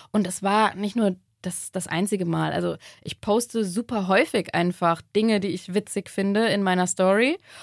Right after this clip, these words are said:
und, äh, so lande ich dann im Postfach von anderen Leuten. Und du bist jemand, der sich ja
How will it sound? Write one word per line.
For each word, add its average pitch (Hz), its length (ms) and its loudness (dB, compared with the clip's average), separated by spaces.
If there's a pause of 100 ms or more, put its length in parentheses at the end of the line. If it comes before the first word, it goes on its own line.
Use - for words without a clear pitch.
(140)
und, 240 340 2
äh, 214 140 2
so 240 160 4
lande 262 380 4
ich - 180 -2
dann 233 160 -2
im 220 160 -4
Postfach 262 400 -4
von - 180 -6
anderen 165 240 0
Leuten. 156 480 -2 (380)
Und 220 260 0
du 320 140 -2 (120)
bist 320 300 0
jemand, 196 500 -2
der 220 120 2
sich 190 180 -8
ja 190 220 -2